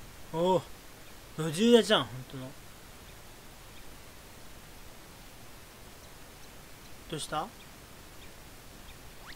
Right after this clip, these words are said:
ねえねえ、さっきから気になってんだけど、あれって何？あれってどれ？え？どれ？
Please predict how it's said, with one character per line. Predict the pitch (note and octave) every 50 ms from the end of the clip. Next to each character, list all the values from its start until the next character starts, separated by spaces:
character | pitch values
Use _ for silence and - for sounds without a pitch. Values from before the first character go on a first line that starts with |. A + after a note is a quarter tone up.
| - - - - - - - - - - - - - - - - - - - - - - - - - - - - - - - A3+
ね | A3+ A#3
え | A#3
ね | A3+ A#3
え、 | A3+ A3 F3 C3+ - - -
さ | - - A3+
っ | A3+
き | -
か | - G3
ら | E3
気 | C#3 - F3+
に | F#3+
な | G3+ G3+
っ | G3+
て | - - D#3
ん | D3+
だ | C#3 B2
け | C#3+
ど、 | D#3 E3+ F3+ F3+ - - - - - - - - - - -
あ | F3+
れ | G3+ G#3
っ |
て | G#3 - G3+ G#3+
何？ | A3 G#3 G3 D#3 C#3 C#3+
あ | B2+ D#3+
れ | F#3+
っ | G3 - -
て | - F3+
ど | F3 F3+
れ？ | D3+ C3+ C3 C#3+ - - - - - - - - - - - - - - -
え？ | F3 F#3+ G#3+ A3+ - - - - - - -
ど | G3 F#3+
れ？ | E3 D3 C#3+ D3